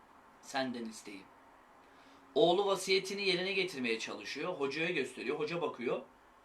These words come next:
Dünya tarihinde böyle bir şey yok. Boş. Çorapla asla gönderilmez. Çocuk kafayı yiyor. "Babamın benden bir isteği var," diyor.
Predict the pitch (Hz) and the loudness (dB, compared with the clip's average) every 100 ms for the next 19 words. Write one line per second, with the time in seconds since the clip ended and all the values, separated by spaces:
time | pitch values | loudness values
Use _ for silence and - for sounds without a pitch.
0 | - - - - - - - - - - | -20 -20 -20 -20 -20 -20 -20 -20 -20 -20
1 | - _ _ - - 135 143 156 160 139 | -20 _ _ -20 -8 -4 0 -2 0 -2
2 | 127 113 117 117 - 196 214 139 127 - | -2 -4 -4 -4 -4 -4 -6 -8 -10 -16
3 | - - - - - - - - - - | -20 -20 -20 -20 -20 -20 -20 -20 -20 -20
4 | - - 120 151 - - - - - - | -20 -20 0 2 2 -4 -10 -18 -20 -20
5 | - - - - 127 120 127 151 170 - | -20 -20 -16 -6 -2 0 -2 -4 -8 -4
6 | 165 - 135 131 120 117 117 117 - - | -6 -4 -6 -6 -6 -8 -8 -10 -12 -10
7 | - 123 - - 117 120 123 120 98 - | -6 -6 -6 -6 -6 -4 -4 -4 -8 -12
8 | - - - 120 135 143 147 123 127 120 | -20 -20 -8 -4 -4 -4 -4 -4 -2 -4
9 | 113 117 - 120 117 - - - - | -6 -10 -10 -8 -8 -8 -14 -18 -20